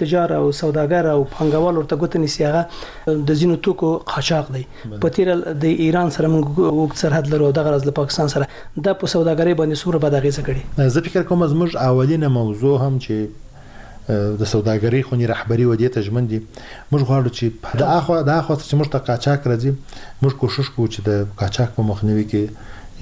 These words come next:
Speaker 2: جداً موږ کوشش وکړو. ټوله شان سوي دي چې افغانستان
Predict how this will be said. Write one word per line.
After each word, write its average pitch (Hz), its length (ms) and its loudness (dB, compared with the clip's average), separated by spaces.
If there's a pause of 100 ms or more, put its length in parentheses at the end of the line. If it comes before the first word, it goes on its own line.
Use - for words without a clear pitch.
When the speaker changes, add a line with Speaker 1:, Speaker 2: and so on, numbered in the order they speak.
(120)
Speaker 2:
جداً 120 240 0 (100)
موږ 117 160 -2
کوشش 120 360 -2
وکړو. 113 260 -4 (720)
ټوله 143 320 2
شان 117 180 2
سوي 113 240 2
دي 113 160 2
چې 110 100 -6
افغانستان 104 580 0